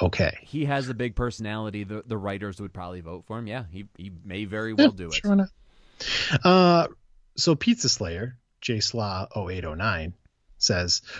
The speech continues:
Speaker 1: "Recently I was told that Dan Petrie bears a striking resemblance to my dad. Now, every time I watch the post-game show, I feel like my dad is lecturing me on how to pitch properly.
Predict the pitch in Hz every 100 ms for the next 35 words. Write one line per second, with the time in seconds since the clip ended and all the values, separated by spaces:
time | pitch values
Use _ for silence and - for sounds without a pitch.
0 | - 185 226 285 294 240 185 - 185 156
1 | 87 - 131 151 180 180 - 160 151 113
2 | 90 90 - _ _ - 147 143 139 120
3 | 110 - 135 165 - 196 160 113 98 120
4 | 113 110 101 - 104 92 82 76 - 85
5 | 71 - - _ _ - - 151 175 226
6 | 285 269 254 214 180 165 - 127 - 254
7 | - 101 92 - 92 87 85 113 196 208
8 | 190 135 104 - 151 110 87 85 113 147
9 | 139 - 107 101 95 90 92 151 113 -
10 | 156 151 - 92 82 90 82 76